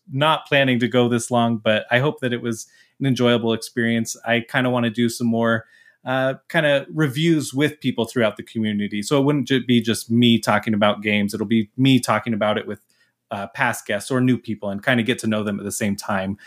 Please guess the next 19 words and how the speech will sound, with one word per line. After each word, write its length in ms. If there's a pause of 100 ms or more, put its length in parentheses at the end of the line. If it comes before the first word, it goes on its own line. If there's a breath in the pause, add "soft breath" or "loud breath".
(300 loud breath)
Um, 300
but 240
I 60
do 180
wanna 200
do 280
some 180
more 160
reviews 380
because 280
it's, 360
it's 140
fun 180
to 60
talk 260
about 280 (300)
games, 640
you 60
know, 220